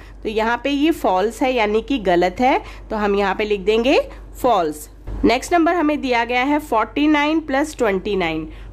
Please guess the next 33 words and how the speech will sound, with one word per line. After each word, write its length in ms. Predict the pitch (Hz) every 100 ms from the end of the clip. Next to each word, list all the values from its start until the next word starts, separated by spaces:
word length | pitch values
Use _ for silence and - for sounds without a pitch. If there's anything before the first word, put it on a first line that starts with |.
| -
फ़ोर्टी 320 | 226 233 294
नाइन 260 | 311 311 330
and 200 | 320 320
ट्वेंटी 340 | 247 233 285 302
नाइन 260 | 294 302
में 140 | 302 311
जो 80 | 311
नंबर 440 | 254 202 220 285
आएगा 440 | 277 233 226 233 285 - - -
वो 160 | 214 285
आना 280 | 285 247 254
चाहिए 560 | 254 254 247 262 349 427 - -
नाइन 360 | 202 220 247 330
प्लस 360 | 311 277 311 277
नाइन, 380 | 220 208 240 349 - -
एटीन। 580 | 220 226 226 240 240 415 - - -
एटीन 400 | - 247 269 311
का 120 | 330 339 -
एट 220 | 247 294
यहाँ 240 | 320 311 294
पे 100 | 311
लिखा 300 | 262 240 285
गया 180 | 277 277
है 180 | 320 349
और 220 | 247 233
वन 240 | 208 233
चला 280 | 285 247 220
गया 160 | 214 381
कैरी 400 | - 208 180 170
पे, 240 | - 156 156 - - -
फ़ोर, 500 | - 214 214 254 415 - - - -
फ़ाइव, 260 | 202 190
सिक्स, 460 | 202 - 285 381 -